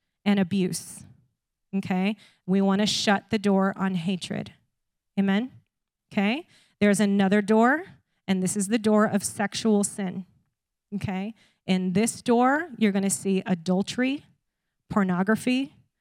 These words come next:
fornication, lewdness,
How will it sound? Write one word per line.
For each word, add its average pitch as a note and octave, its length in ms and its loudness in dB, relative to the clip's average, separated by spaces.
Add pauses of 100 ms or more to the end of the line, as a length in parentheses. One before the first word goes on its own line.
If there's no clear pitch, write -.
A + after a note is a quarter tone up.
(300)
fornication, G#3+ 880 -2 (500)
lewdness, A3+ 1080 0